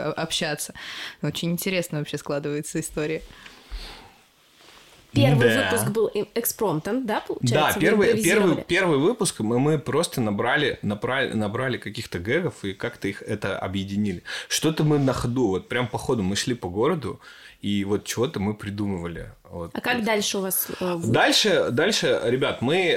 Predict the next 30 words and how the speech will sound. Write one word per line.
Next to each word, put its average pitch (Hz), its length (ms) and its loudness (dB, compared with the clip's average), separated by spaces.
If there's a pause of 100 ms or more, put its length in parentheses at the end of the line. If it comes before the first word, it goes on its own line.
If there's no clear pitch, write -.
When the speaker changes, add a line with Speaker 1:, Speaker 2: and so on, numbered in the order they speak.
Speaker 3:
э, - 160 -4 (140)
проснулись, 135 680 2
э, 110 260 -2
знаменитыми 123 600 0
тоже 107 260 0
в - 80 -8
самом 151 240 0
прямом 120 300 0
смысле 117 320 -4
этого 104 160 -2
слова. 92 260 -2
То 123 100 -2
есть 120 140 -2 (300)
проект 156 260 0
Каха, 202 380 2
вот, 117 260 0
э, 113 300 0 (920)
заявляю 131 440 2
вот 107 180 -4 (140)
абсолютно 123 500 -2
всей 120 220 -4
вашей 104 340 -2
аудитории, 101 440 -2
на 95 120 -2
данный 113 220 -2
момент 107 340 -4
это 95 160 -10
два 101 160 -2
кота 98 400 -6
и, 101 180 -4